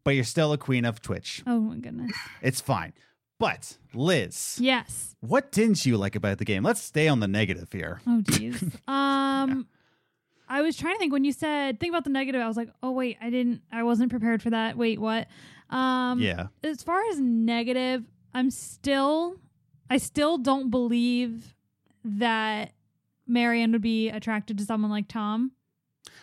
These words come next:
Speaker 1: Yeah. So
Speaker 2: I just don't believe that at all.
Speaker 1: Mm-hmm.
Speaker 2: So there's that.
Speaker 1: Yeah.
Speaker 2: Um, so not, I wasn't too happy about that. It kind of felt like the, I, and I,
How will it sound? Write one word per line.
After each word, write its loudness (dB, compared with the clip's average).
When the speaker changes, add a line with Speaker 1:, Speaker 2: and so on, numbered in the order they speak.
Speaker 1:
Yeah. 4
So 2
Speaker 2:
I 2
just 0
don't 2
believe 2
that 2
at 0
all. -2
Speaker 1:
Mm-hmm. -2
Speaker 2:
So 0
there's 2
that. -4
Speaker 1:
Yeah. -2
Speaker 2:
Um, 2
so -2
not, 2
I -2
wasn't 2
too 2
happy 2
about -2
that. -4
It 0
kind 0
of 0
felt 0
like -2
the, -2
I, -6
and 0
I, 2